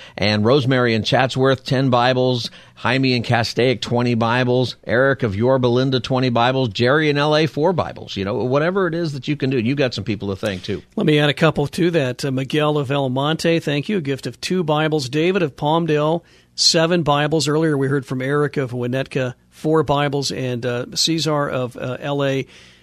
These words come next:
Speaker 2: twenty Bibles. And, uh, Scott, that's how we get there. It's just, it's a call here, it's a click there, right? And when
Speaker 1: Yeah.
Speaker 2: we, we hit this goal tomorrow,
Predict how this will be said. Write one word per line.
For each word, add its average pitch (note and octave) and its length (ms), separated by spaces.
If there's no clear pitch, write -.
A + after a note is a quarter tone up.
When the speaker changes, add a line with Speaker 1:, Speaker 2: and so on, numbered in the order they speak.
Speaker 2:
twenty D#3 300
Bibles. C#3 480
And, C#3 160
uh, C#3 360
Scott, G3 360
that's B3 180
how A#3+ 120
we A3 140
get E3 200
there. C3 200
It's A2+ 120
just, E3 220
it's D3+ 180
a D#3 60
call G#3+ 300
here, G#3 280
it's - 140
a D3+ 60
click F#3+ 340
there, F3+ 260
right? C3 300
And C3+ 180
when D3+ 140
Speaker 1:
Yeah. - 60
Speaker 2:
we, E3 240
we D#3 160
hit G3 180
this - 180
goal E3+ 280
tomorrow, D#3 720